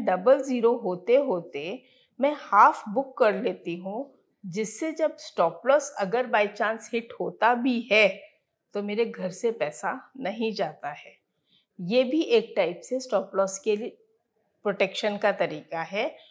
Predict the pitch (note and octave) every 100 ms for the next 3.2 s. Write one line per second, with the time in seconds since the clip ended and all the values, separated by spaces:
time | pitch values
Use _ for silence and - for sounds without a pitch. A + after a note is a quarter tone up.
0 | _ _ - A#3 D4+ - - _ - -
1 | _ A3 G#3 A3 G3 - C4+ G#3+ F3+ F3+
2 | F3+ E3+ E3+ B3+ G3 F#3+ E3 D#3+ D3+ -
3 | - E3